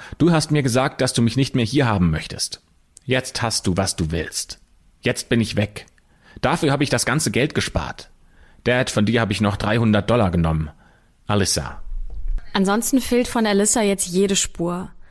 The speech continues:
Speaker 2: Sie scheint ganz plötzlich wie vom Erdboden verschluckt zu sein. Und egal, wie sehr Sarah und Michael versuchen, sie zu finden, Alyssa bleibt verschwunden.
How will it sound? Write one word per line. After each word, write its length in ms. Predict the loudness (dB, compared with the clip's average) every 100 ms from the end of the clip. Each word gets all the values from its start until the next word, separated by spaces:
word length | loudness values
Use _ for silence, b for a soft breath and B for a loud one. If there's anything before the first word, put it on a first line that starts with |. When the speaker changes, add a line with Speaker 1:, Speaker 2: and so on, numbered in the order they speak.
| b b b
Speaker 2:
Sie 140 | -6 0
scheint 180 | 2 2
ganz 220 | 2 0
plötzlich 540 | 2 0 0 -2 0 -2
wie 100 | -2
vom 200 | -2 0
Erdboden 520 | 0 0 0 0 0
verschluckt 440 | -2 -4 -4 -4
zu 120 | -6 -4
sein. 480 | -4 -4 -6 -8 -12 -16 -2
Und 320 | 0 0 0
egal, 440 | -2 2 2 2
wie 100 | 2
sehr 220 | 2 2 2
Sarah 360 | 4 4 2
und 140 | 2 2
Michael 300 | 2 0 -2
versuchen, 680 | 0 2 2 2 2 2
sie 140 | 2 -2
zu 140 | -4
finden, 580 | 0 0 2 2 0 -2 B B B B B B 0
Alyssa 320 | 2 2 2
bleibt 300 | 2 0 0
verschwunden. 720 | -2 -2 -2 -2 -4 -6